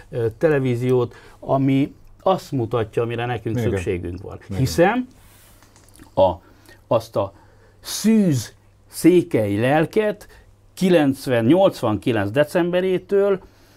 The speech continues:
Speaker 1: olyan szinten védtelenül, kiszolgáltatottan
Speaker 2: Pontosan.
Speaker 1: ott hagytuk, és olyan szinten roncsolta a magyar <clears throat> nyelvű R T L Klub T V kettő,
Speaker 2: Igen.
Speaker 1: aztán utána a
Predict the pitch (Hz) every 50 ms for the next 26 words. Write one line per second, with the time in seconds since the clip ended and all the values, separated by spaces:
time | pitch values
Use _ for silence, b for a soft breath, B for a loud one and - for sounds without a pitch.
0 | b b b b b _ _ _ _ - 175 226 254 247 214 170 151 - - 151
1 | 135 131 - 139 127 120 117 120 147 160 156 - - _ - 127 120 117 113 107
2 | 107 101 98 98 - - 175 143 - - 147 131 127 131 123 117 110 98 - 87
3 | 73 123 107 - - 95 131 123 117 107 - - - - _ _ - 180 170 175
4 | - - - 123 107 - - - 123 101 92 B B B B B B - 139 131
5 | 131 - - 185 233 240 196 160 - - 160 135 120 123 135 123 120 120 143 156
6 | 165 151 - - - 131 120 110 104 - - 117 98 - - 107 110 123 139 160
7 | 196 214 208 214 392 170 165 185 165 143 139 135 135 127 123 120 117 113 113 117
8 | 127 - 135 147 147 143 - 147 135 120 113 - 123 110 - - 131 120 120 113
9 | 104 160 156 107 135 127 117 107 165 175 180 151 - - 147 139 160 180 175 175
10 | 156 147 139 135 131 127 123 - - 120 113 110